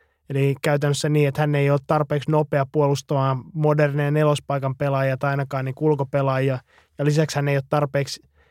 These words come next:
iso ja ulottuva toimimaan sitten tämmöisellä vitospaikalla korivahtina. Eli siinä mielessä on niinku vaikea – vaikea löytää roolia. Ja hyökkäyspäässä taas on niinku aika puhdas sitten vitospaikan pelaaja, että viihtyy siellä korin alla.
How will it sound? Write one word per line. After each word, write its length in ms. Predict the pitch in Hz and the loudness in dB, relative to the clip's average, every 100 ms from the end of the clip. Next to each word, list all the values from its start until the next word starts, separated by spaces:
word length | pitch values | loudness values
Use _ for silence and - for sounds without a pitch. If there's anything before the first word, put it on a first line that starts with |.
| _ | _
iso 220 | 165 156 | -2 2
ja 160 | 160 147 | 4 4
ulottuva 560 | 165 156 - - 139 131 - _ _ _ | 4 2 0 0 0 0 -6 _ _ _
toimimaan 460 | 151 147 143 139 135 | 2 4 6 4 2
sitten 200 | - 139 | -2 -2
tämmöisellä 220 | 139 139 | 0 2
vitospaikalla 760 | 156 143 135 147 139 131 135 127 _ - | 2 2 0 -2 0 0 -2 -4 _ 0
korivahtina. 760 | 156 143 135 131 - 139 127 - _ _ | 2 2 0 0 -2 -4 -4 -10 _ _
Eli 140 | 135 | -4
siinä 260 | 123 151 143 | 0 0 2
mielessä 300 | 135 131 - | 0 0 -2
on 60 | 135 | -2
niinku 140 | 127 | -2
vaikea – 420 | 139 135 135 127 - _ _ _ _ - | -2 0 -2 -4 -6 _ _ _ _ -2
vaikea 340 | 147 139 143 | 0 2 0
löytää 320 | 139 139 143 | 2 2 0
roolia. 540 | 139 156 147 135 131 127 - _ | 2 4 4 2 0 -4 -10 _
Ja 180 | 143 139 | 0 0
hyökkäyspäässä 680 | 147 180 139 143 - 143 135 | 2 2 2 -4 0 0 0
taas 200 | 143 135 | -2 0
on 80 | 139 | -2
niinku 140 | 135 | 0
aika 180 | 139 135 - | 0 -2 -4
puhdas 360 | 151 147 135 | 0 2 0
sitten 180 | - 143 | -4 -2
vitospaikan 600 | 143 139 - 139 123 123 | 0 0 -2 -6 -4 -4
pelaaja, 300 | 127 123 123 | -4 -4 -4
että 140 | 117 - | -6 -4
viihtyy 360 | 139 131 143 | -4 -2 -4
siellä 180 | 131 123 117 | -2 -4 -4
korin 300 | 139 131 123 | -2 -2 -4
alla. 300 | 120 120 | -6 -6